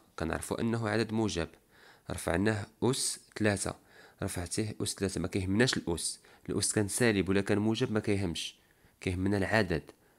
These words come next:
الإشارة ديال العدد. عندنا إشارة العدد موجبة، إذن العدد موجب. جوج على خمسة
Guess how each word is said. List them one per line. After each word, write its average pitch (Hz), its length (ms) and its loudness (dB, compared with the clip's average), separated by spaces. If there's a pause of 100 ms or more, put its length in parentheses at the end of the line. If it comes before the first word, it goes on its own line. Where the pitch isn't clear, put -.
(200)
الإشارة 113 400 0
ديال 95 160 0
العدد. 87 280 0 (260)
عندنا 123 160 -6
إشارة 120 240 -2
العدد 113 220 0
موجبة، 98 420 2
إذن 98 220 2
العدد 104 380 0 (400)
موجب. 85 400 0 (440)
جوج 110 160 -2
على 101 160 0
خمسة 135 460 -2